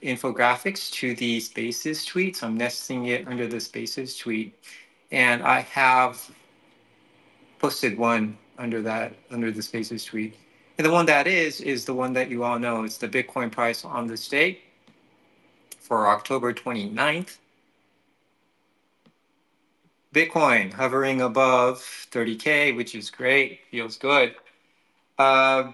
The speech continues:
yeah, I'm keeping an eye on the price action back in two thousand fifteen. So when you look at,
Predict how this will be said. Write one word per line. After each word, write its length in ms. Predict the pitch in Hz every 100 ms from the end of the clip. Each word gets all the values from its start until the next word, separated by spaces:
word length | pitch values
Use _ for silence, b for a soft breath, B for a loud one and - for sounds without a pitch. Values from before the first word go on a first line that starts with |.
| - _ _ _ _ _ _ -
yeah, 200 | 190 185
I'm 100 | 151
keeping 320 | - - 180
an 120 | 139
eye 500 | 127 135 139 143 143 -
on 520 | 135 127 123 120 117
the 140 | 117
price 360 | - 135 135 -
action 640 | 131 127 - - 120 117
back 360 | 110 123 127 - - -
in 400 | 127 120 117 113
two 160 | 127
thousand 340 | 139 123 123 117
fifteen. 880 | 123 - - - 185 143 113 196
So 520 | 190 - 127 127 123 123
when 260 | 123 123
you 120 | 123
look 280 | 127 156 -
at, 340 | 139 123 101